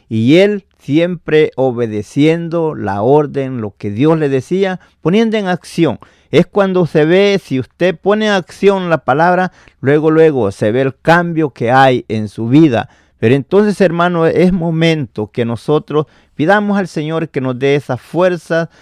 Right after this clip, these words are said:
para seguir hacia adelante en la obediencia y que no haya dureza en nuestros corazones para acercarnos a Dios conforme a su palabra, porque la palabra es suficiente. La Biblia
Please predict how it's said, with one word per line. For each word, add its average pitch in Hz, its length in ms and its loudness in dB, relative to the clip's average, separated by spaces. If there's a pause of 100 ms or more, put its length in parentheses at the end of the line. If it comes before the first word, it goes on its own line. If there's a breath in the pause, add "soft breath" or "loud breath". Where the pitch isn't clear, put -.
(120 soft breath)
para 107 260 -2
seguir 139 380 -2
hacia 147 240 -2
adelante 151 880 -2
en 131 260 -4
la 120 120 0
obediencia 139 680 0
y 151 100 0
que 180 200 -4
no 202 180 -2
haya 196 380 0 (300 soft breath)
dureza 156 500 2
en 156 100 -2
nuestros 156 320 -4
corazones 143 760 0
para 113 380 2 (220 soft breath)
acercarnos 120 1120 -2 (100)
a 120 160 -2
Dios 135 540 2
conforme 117 640 -2
a 110 60 -8
su 104 160 -14
palabra, 104 520 -2 (260 soft breath)
porque 151 300 -4
la 165 200 -2
palabra 180 560 0
es 160 80 -4
suficiente. 147 840 -4
La 139 180 4
Biblia 185 600 0